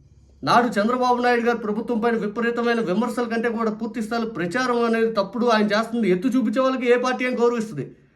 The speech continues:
ఇక్కడ ఆ పార్టీ తిరుగుతూ, ఈ పార్టీ తిరుగుతూ, అల్లా పార్టీకి పోతే, ఇటు పోతా, నాకు అన్యాయం అయిపోయిందంటే ఇంకెవరేం చేస్తారు?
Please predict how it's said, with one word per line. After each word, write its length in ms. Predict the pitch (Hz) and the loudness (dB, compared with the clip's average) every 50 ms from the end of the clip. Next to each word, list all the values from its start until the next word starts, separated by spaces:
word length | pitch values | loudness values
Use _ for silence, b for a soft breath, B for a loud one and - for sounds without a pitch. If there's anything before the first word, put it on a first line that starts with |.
| b b b b b b | b b b b b b
ఇక్కడ 520 | 208 220 214 254 233 214 208 220 233 233 233 - - - - | -4 0 2 4 4 4 4 4 2 2 -2 -6 -14 -10 -4
ఆ 160 | - 180 214 | -2 0 0
పార్టీ 260 | 214 247 247 254 254 240 | 4 2 2 2 2 0
తిరుగుతూ, 360 | 208 233 226 220 233 220 240 | 0 0 0 0 0 0 2
ఈ 140 | 208 214 254 | 2 2 2
పార్టీ 300 | 247 247 247 240 247 240 | 4 4 4 4 2 -2
తిరుగుతూ, 340 | 190 233 220 226 233 233 | -2 -2 -2 -2 0 0
అల్లా 180 | 220 214 240 247 | 0 2 2 2
పార్టీకి 340 | 247 247 247 240 247 240 208 | 4 2 2 2 0 -2 0
పోతే, 220 | 233 233 233 240 | 0 0 0 0
ఇటు 140 | 220 214 254 | -2 -2 0
పోతా, 260 | 226 254 247 240 247 | 2 2 2 2 0
నాకు 220 | 233 226 220 202 220 | 0 0 0 0 0
అన్యాయం 260 | 220 240 247 247 240 | 0 2 2 2 2
అయిపోయిందంటే 440 | 233 226 226 233 226 226 220 208 202 | 2 0 -2 -2 -2 0 0 0 0
ఇంకెవరేం 360 | 180 196 214 233 240 240 233 | 0 2 2 4 4 4 4
చేస్తారు? 380 | 240 226 220 233 233 277 311 | 2 -2 -2 -4 -6 -6 -8